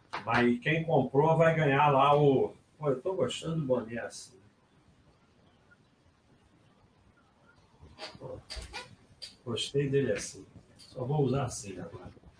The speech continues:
Tinha que ter um troço aqui, né? Um, alguma coisa escrita desse lado, pequenininho, um baixa ponto com aqui assim, né? Tá. Então, pessoal, valeu, felicidades, muito obrigado a todos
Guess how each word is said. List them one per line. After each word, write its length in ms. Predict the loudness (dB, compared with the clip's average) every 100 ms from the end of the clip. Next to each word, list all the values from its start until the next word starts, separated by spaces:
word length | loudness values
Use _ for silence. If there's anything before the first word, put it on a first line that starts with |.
| -18 -18 -8
Tinha 160 | -4 -4
que 100 | 2
ter 140 | 4
um 140 | 4
troço 400 | 2 4 4 4
aqui, 400 | 2 0 0 2
né? 300 | 4 4 2
Um, 320 | 0 -2 -4 -8 -16 _ _ _ _ _ _
alguma 380 | -4 -2 0 -2
coisa 320 | -2 -8 -6 -8
escrita 540 | -8 -8 -12 -10 -10
desse 340 | -10 -12 -10
lado, 340 | -4 -2 -2 -2
pequenininho, 640 | -10 -10 -8 -6 -8 -8
um 60 | -6
baixa 420 | -4 -4 -4 -8 -6
ponto 280 | -6 -6 -6
com 240 | -2 -2
aqui 300 | -2 -8 -12
assim, 300 | -12 -16 -20
né? 200 | -20 -20 -20 _ _ _ -16
Tá. 180 | -14 -14 _ _ -12 -12 -14 -20 -20 _
Então, 240 | 6 8 10
pessoal, 420 | 8 10 12 12
valeu, 400 | 10 8 8 8
felicidades, 880 | 6 6 6 6 6 10 10 8 6
muito 300 | 4 6 6
obrigado 520 | 8 8 8 8 6
a 60 |
todos 720 | 6 8 8 8 4 -2 -6